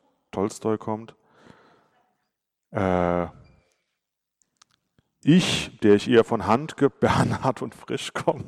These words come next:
hab da auch mal zweitausend gelesen. Äh, und das sollte ich halt nochmal lesen. Große Ehre, aber ich hab dann meinem Lektor gesagt, ich habe gar keinen Text. Da meinte er, „Schaffst du schon.“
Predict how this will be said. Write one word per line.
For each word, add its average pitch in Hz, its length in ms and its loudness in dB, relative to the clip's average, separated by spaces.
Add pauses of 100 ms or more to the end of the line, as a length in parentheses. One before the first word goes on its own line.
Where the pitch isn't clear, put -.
(480)
hab 98 200 -6
da 107 100 0
auch 120 180 2
mal 127 160 0
zweitausend 120 760 -2
gelesen. 131 460 -6 (760)
Äh, 101 300 2
und 110 160 -2
das 104 100 2
sollte 117 200 4
ich 120 80 -2
halt 107 120 2
nochmal 95 220 0
lesen. 87 180 -6
Große 113 300 -2
Ehre, 147 280 0
aber 127 140 2
ich 117 100 0
hab 117 140 -2
dann 110 380 -4
meinem 98 320 -2
Lektor 92 320 -6
gesagt, 104 180 0
ich 95 60 -8
habe 113 120 -10
gar 98 140 -4
keinen 98 160 -8
Text. - 640 -6 (440)
Da 90 100 -16
meinte 92 260 -4
er, 98 140 0 (400)
„Schaffst - 360 -6
du 101 40 -16
schon.“ 80 320 -16